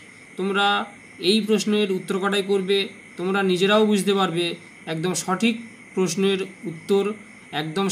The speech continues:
সঠিক। এবং এর বাইরে তোমরা অন্য কোনো প্রশ্ন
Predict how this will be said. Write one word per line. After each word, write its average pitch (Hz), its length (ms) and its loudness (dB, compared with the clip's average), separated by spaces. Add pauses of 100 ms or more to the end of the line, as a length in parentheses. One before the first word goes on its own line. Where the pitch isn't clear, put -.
সঠিক। 190 340 4 (960)
এবং 170 200 2 (380)
এর 208 180 6
বাইরে 202 280 6
তোমরা 214 200 4 (140)
অন্য 190 140 2 (120)
কোনো 214 120 2 (100)
প্রশ্ন 196 200 0